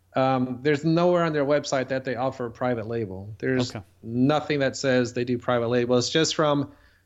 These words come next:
Speaker 1: having a conversation that says, "Hey, you know, would you do something like that?" I said, "If you order X amount, we would do that." And I said, "Okay, I'll order X amount."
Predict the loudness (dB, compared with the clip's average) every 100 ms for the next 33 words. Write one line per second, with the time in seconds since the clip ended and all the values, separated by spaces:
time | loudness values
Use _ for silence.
0 | _ _ 0 2 0 -2 -2 -2 -4 -2
1 | -2 -2 -6 -6 -6 -4 -4 0 0 0
2 | -4 -8 -14 _ -10 -6 -4 -4 -2 -4
3 | 0 2 4 2 2 0 2 2 2 2
4 | 0 -2 -4 -2 -2 -2 0 2 4 4
5 | 2 -4 -4 -2 -2 -2 -10 -6 -4 -2
6 | 0 0 0 -2 -4 -6 -4 -4 -2 -2
7 | 0 0 0 2 2 0 -2 -4 -4 -8